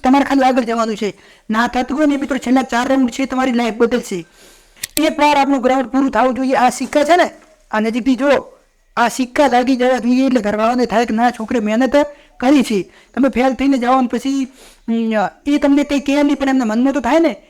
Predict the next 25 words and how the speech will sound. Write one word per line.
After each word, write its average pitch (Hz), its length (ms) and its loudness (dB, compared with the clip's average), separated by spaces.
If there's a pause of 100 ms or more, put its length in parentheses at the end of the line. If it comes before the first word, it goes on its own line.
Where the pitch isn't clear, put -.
તો 220 80 -2
એવું 277 240 2
મિત્રો 269 200 0
નહીં 220 140 0
કરવાનું. 202 280 -2
ગમે 277 220 0
એ 269 60 -2
થાય 254 180 -2
આપણે 247 140 -4
પાસ 240 260 -2
થવાનું, 240 400 -2
થવાનું 233 380 -4
તો 214 80 -18
થવાનું. 220 380 -2 (280)
પહેલથી 269 280 2
તમારે 269 240 0
ફેલ 247 260 -2
થવાનું 247 300 -2
તો 226 60 -8
વિચાર 226 300 -2
જ 202 60 -8
નહીં 214 140 -6
કરવાનો 202 280 -4
કે 202 80 -4
આપણે 220 220 0